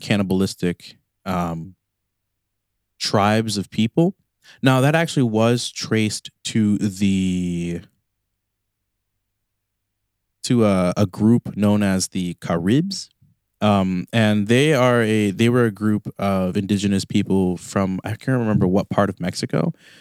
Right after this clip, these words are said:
Um, but basically, Christopher Columbus justified the enslavement of everyone in that,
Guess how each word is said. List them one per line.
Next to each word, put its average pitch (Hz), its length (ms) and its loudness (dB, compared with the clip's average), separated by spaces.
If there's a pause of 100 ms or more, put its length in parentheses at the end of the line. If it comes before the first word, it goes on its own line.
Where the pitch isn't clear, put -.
(440)
Um, 95 440 -2 (400)
but 113 120 0
basically, 113 760 0 (160)
Christopher 139 420 0
Columbus 120 500 0
justified 98 880 -2
the 98 160 -4
enslavement 98 720 -2 (100)
of 90 280 -6 (120)
everyone 156 460 2
in 95 160 -2
that, 95 160 -2